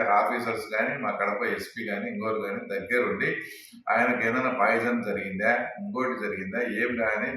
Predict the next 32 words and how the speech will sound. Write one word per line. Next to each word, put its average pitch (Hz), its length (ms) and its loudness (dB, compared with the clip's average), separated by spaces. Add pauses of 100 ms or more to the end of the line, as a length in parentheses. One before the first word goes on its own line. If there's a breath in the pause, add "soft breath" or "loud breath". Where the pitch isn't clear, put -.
(140)
సిస్టమేటిక్‌గా 131 760 0
పోస్ట్ 113 300 -2
మార్టం 120 280 2
రిపోర్ట్ 107 320 -4
కూడా 123 200 -4
చేపించారు. 110 580 -2
తర్వాత 120 380 2
అది 107 160 2
కూడా 135 200 2
తొందరలో 117 420 -2
వస్తుంది. 104 360 0 (440 loud breath)
ఇవన్నీ 147 380 2
మేము 139 220 0
ఎందుకు 151 360 0
చెప్తున్నామంటే 117 760 -2 (500 loud breath)
పరిటాల 143 440 4
రవి 135 320 4
మర్డర్ 117 340 0
కేసులో 120 420 0 (160)
విట్నెసెస్ 113 640 -4
ఏ 104 120 2
రకంగా 110 420 0
అయితే 104 260 0 (120)
మ-, 101 340 -2
మర్డర్ 101 300 -2
అయితే 107 340 4
ఎలిమినేట్ 104 440 0
అయితే 98 240 -2
వస్తున్నారో 95 600 -2 (440 loud breath)
ఈ 143 200 -2
కేసులో 151 400 4
కూడా 113 200 4